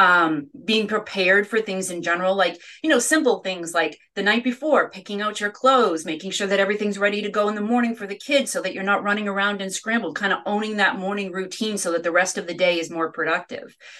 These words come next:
That's something that I, I think I learned and adopted then just for survival,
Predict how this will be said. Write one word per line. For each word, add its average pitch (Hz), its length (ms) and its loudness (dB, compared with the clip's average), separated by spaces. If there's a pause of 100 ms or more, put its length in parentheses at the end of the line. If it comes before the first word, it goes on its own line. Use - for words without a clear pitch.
(220)
That's 220 240 2
something 220 320 2
that 185 260 4
I, 185 300 4
I 190 80 0
think 190 220 -4
I 175 140 0
learned 185 420 0
and 175 100 -6
adopted 170 480 -4
then 185 240 -2
just 170 240 -8 (300)
for 127 120 -2
survival, 160 840 2